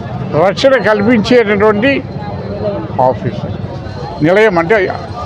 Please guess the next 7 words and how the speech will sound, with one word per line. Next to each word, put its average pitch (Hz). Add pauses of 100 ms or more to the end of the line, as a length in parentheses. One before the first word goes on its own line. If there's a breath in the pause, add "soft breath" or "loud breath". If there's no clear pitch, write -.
(140)
ఇల్లు. 165 (1300)
పోలీస్ 190
స్టేషన్ 180
అంటే 202 (220)
రక్షణ, 170 (300)
ప్రజలకు 202 (100)
రక్షణ 208